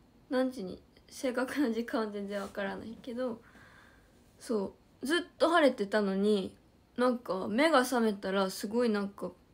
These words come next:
外がどんよりしてる気がするぞって思って、カーテンも全部閉めてたんだけど、なんか、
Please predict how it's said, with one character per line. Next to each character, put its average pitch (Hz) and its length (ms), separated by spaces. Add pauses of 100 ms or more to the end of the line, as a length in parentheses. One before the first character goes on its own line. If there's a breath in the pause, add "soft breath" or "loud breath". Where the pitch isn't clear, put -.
外 277 440
が 208 200 (560 soft breath)
ど 247 140
ん 294 80
よ 339 120
り 269 140
し - 80
て 208 160
る 196 120
気 208 160
が 208 160
す 214 220
る 214 160
ぞ 247 160
っ 285 80
て 190 120
思 185 120
っ 185 40
て、 190 440 (1160)
カ 247 140
ー - 40
テ 214 100
ン 185 80
も 180 80
全 214 120
部 233 60
閉 233 140
め 196 80
て - 100
た 175 120
ん 170 60
だ 175 60
け 175 160
ど、 190 260 (260)
な 220 180
ん 233 60
か、 - 200